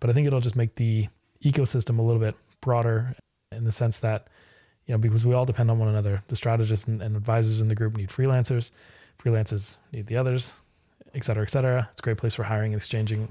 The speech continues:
opportunities. So just keep in, keep in, keep that open. Invite some people, you know, people who are either struggling to get their own clients or build their business in, in the right way and, and need a little bit of a kick in the pants from me every now and then, or some,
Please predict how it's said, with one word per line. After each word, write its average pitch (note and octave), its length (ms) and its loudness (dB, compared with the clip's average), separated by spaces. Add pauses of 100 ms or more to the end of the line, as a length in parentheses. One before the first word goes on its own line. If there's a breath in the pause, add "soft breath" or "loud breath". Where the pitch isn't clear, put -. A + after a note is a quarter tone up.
opportunities. C#3+ 580 -2 (480 loud breath)
So A#2+ 240 2
just C#3+ 200 -2
keep E3+ 140 -2
in, D#3+ 120 0
keep D3+ 160 0
in, D3 220 0 (340)
keep - 160 -2
that D3 100 2
open. C#3+ 460 0
Invite C#3+ 340 2
some C#3 100 0
people, C#3+ 360 2 (220)
you C#3+ 100 0
know, C3+ 80 2
people C3+ 220 2
who C3+ 40 4
are B2 220 2 (540 loud breath)
either B2 200 2
struggling C3+ 320 2
to B2+ 60 0
get B2 120 0
their B2+ 100 2
own B2 100 2
clients B2 500 0
or A#2 360 2
build B2 260 0
their A#2+ 100 2
business A#2 380 2
in, A2 320 0
in B2 140 0
the A#2 80 4
right A2+ 260 0
way A#2 240 2
and, A2+ 100 0
and A2 120 2
need B2 160 2
a B2+ 40 2
little B2 160 4
bit A#2 120 2
of A2 100 0
a G#2+ 60 0
kick - 200 -2
in C3 60 4
the A#2 80 4
pants B2 300 0
from A#2+ 160 2
me A#2+ 100 4
every A#2 180 2
now A#2 160 2
and A2+ 120 2
then, A2+ 180 2
or G#2+ 80 0
some, A2 260 0